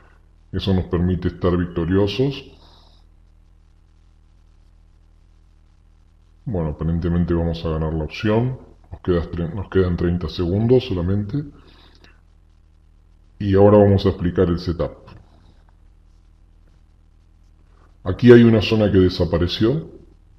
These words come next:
porque la sobrepasó, pero existía antes de que entremos en la opción. Bien.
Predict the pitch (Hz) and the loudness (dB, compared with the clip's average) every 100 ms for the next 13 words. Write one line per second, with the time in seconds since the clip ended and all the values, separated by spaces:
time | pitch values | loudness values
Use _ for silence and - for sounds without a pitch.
0 | _ _ _ _ - 87 80 87 85 85 | _ _ _ _ -2 -2 -2 -4 -2 -2
1 | 80 85 85 82 80 - 107 127 123 - | -4 -4 -4 -2 -4 -2 0 0 -2 -4
2 | 98 90 87 - 101 - 92 - 98 101 | -2 0 -2 -4 -8 -8 -10 -2 2 4
3 | 110 101 - - - 95 92 92 90 87 | 2 -2 -16 -20 -12 -6 -2 0 0 0
4 | 87 82 85 87 90 - - - - 90 | 0 0 0 0 -2 -4 -16 -16 -8 -6
5 | 87 78 - - 73 69 - _ _ _ | -4 -6 -8 -10 -10 -10 -16 _ _ _
6 | - 90 98 110 | -10 -4 -4 -4